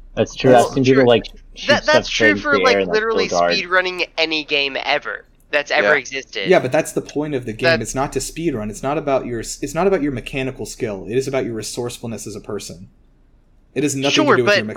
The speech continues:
Speaker 2: mechanical
Speaker 3: obviously
Speaker 2: skill.
Speaker 3: they, they programmed the resourcefulness into the game. Like, i-, i-, if that's a point of the game,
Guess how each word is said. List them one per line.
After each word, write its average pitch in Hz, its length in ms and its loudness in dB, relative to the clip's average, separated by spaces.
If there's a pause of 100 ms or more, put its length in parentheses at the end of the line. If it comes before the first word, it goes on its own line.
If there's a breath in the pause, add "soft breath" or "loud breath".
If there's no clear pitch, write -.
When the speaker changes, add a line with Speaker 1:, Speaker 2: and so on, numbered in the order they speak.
(100)
Speaker 2:
mechanical 208 120 2
Speaker 3:
obviously 208 600 -2
Speaker 2:
skill. 120 80 -10
Speaker 3:
they, 120 420 -2
they 120 340 -2 (140)
programmed 135 920 -2
the 139 120 -10
resourcefulness 135 840 -6
into 135 400 -10
the 117 140 -8
game. 110 540 -4 (180)
Like, 139 340 -2
i-, - 180 -10
i-, 170 300 -2
if 170 180 0
that's 170 240 0
a 156 60 -2
point 151 440 -4
of 131 260 -2
the 131 100 -4
game, 113 420 -4